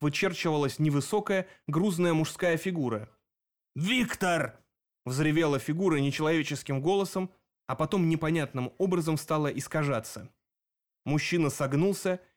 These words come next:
и спина его начала становиться гораздо шире. Человек захрипел, и этот звук превратился в настоящее животное рычание. "Виктор!" исторгло из себя существо, пока его колени выламывались назад.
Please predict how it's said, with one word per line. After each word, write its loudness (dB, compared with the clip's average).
и -2
спина 0
его 2
начала 0
становиться -2
гораздо -2
шире. -4
Человек 0
захрипел, -2
и 0
этот 0
звук 0
превратился 0
в -2
настоящее 0
животное 0
рычание. -2
"Виктор!" -2
исторгло 0
из 0
себя 0
существо, -2
пока -2
его 0
колени 0
выламывались -2
назад. -2